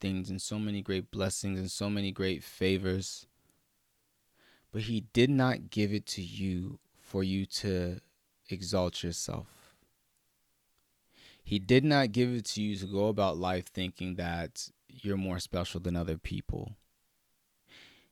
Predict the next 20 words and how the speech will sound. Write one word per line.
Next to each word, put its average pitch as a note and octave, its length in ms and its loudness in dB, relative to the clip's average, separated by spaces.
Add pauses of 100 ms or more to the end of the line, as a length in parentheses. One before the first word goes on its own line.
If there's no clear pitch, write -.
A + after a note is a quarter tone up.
He B2+ 200 -2
gave B2 420 6
it C#3 160 0
to - 160 -2
you G#2 460 2
to - 180 -6
bear G2 320 2
his F#2 260 -2
image, F2+ 720 -4 (600)
to F2+ 720 -2 (280)
do G#2 180 2
his G#2 260 -2
will, F2 460 0
and F#2 160 -6
ultimately G2+ 540 -2
also F2+ 260 -6
partake F2 540 -8
in F2+ 80 -6
his E2 160 -8
goodness. - 580 -12